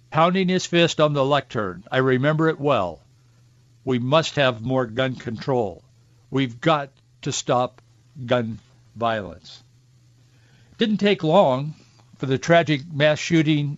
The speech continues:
in Sacramento early last Sunday morning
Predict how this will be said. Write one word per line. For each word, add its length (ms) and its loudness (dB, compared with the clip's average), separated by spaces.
in 160 -4
Sacramento 680 2
early 240 6
last 260 2
Sunday 280 2
morning 400 -2